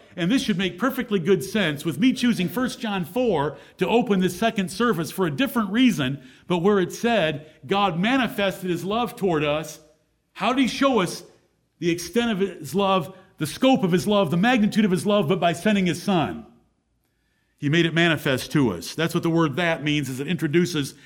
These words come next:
this next clause. God's love was such that he sent his only begotten son to die for the objects of that love.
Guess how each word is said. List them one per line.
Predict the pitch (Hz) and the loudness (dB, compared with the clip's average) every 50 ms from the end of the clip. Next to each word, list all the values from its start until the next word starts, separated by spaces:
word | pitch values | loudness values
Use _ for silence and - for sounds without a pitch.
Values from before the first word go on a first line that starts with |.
| - - | -14 -6
this | - 151 143 147 - | -4 -4 -2 -2 -2
next | 156 170 170 160 - - - | -2 -2 -2 -2 -4 -10 -8
clause. | - 180 185 180 165 131 101 95 95 92 - - _ _ _ _ _ _ _ _ _ _ _ - 131 | -4 -2 -2 0 0 -2 -2 -4 -6 -10 -12 -16 _ _ _ _ _ _ _ _ _ _ _ -8 -2
God's | 151 160 175 202 208 208 208 | 0 0 2 2 2 0 0
love | 165 196 196 208 220 170 139 | 2 2 2 4 2 2 0
was | 170 160 165 | -2 -2 -2
such | - - 208 220 214 - | -2 -2 0 0 -2 -2
that | - 180 160 | -2 -2 -2
he | 160 | -2
sent | 156 - - 208 202 | -2 0 0 0 2
his | 190 143 196 | 2 2 2
only | 196 208 208 | 2 4 4
begotten | 180 180 185 156 196 190 175 175 170 | 4 2 2 0 0 -2 -2 -2 -4
son | 143 - - 220 220 180 143 127 131 143 151 143 - - - _ - | -6 -4 0 0 2 2 2 2 0 -2 -4 -6 -10 -14 -20 _ -4
to | - 156 120 | -4 -2 0
die | 127 165 170 185 196 180 | 0 0 0 0 0 0
for | - 180 | 0 0
the | 156 180 170 | 0 0 0
objects | 165 190 190 175 143 117 139 143 143 143 - | 0 0 0 0 -2 -2 -2 -2 -2 -2 -4
of | - 151 131 117 | -6 -6 -2 -2
that | 151 - - 139 131 | 0 -2 -2 -2 -2
love. | 143 147 139 117 98 87 82 - | -2 0 0 0 -4 -6 -8 -12